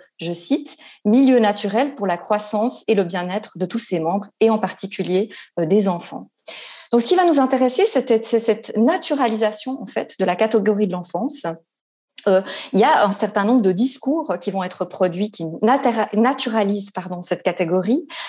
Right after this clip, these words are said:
euh, notamment des travaux médicaux, des travaux de psychologie, et cetera.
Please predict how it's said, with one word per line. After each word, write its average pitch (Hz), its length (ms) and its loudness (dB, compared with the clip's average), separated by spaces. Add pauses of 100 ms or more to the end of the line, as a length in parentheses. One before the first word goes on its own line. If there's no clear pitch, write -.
(180)
euh, 196 60 4
notamment 202 340 2
des 190 100 4
travaux 185 480 -2
médicaux, 220 600 0
des 208 80 -2
travaux 185 340 -2
de 165 120 -6
psychologie, 190 800 -2
et - 100 -6
cetera. 185 500 -2